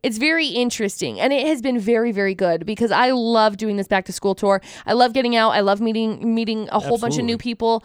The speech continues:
Speaker 2: That's one of the
Speaker 1: I
Speaker 2: things I think we pride ourselves on.
Speaker 1: Oh,
Speaker 2: Th-,
Speaker 1: absolutely.
Speaker 2: One of the best compliments we get is, "Oh my gosh, you guys are everywhere."
Speaker 1: Yeah, well, we try,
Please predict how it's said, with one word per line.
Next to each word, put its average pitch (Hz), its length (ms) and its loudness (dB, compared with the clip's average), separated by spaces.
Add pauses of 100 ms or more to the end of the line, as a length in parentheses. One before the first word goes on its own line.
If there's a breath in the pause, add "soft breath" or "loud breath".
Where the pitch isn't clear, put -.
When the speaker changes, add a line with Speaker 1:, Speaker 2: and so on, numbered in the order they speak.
Speaker 2:
That's - 160 -14
one 165 120 -2
of - 20 4
the 208 40 4
Speaker 1:
I 214 40 4
Speaker 2:
things 143 160 -2
I 139 60 -4
think 127 160 -8
we 117 80 -6
pride 143 260 -2
ourselves 104 340 -6
on. 101 220 -6
Speaker 1:
Oh, 311 80 4
Speaker 2:
Th-, - 100 0
Speaker 1:
absolutely. 269 360 0
Speaker 2:
One - 20 -2
of - 60 -4
the 151 80 0
best 170 120 -2
compliments 135 440 -4
we 127 80 -6
get 135 180 -4
is, 117 180 -6
"Oh 123 80 -4
my 120 120 -4
gosh, 120 400 -4
you 113 60 -10
guys 113 220 -6
are 104 80 -4
everywhere." 90 500 -6 (180)
Speaker 1:
Yeah, 262 200 2
well, 214 160 2
we 254 140 0
try, 254 440 0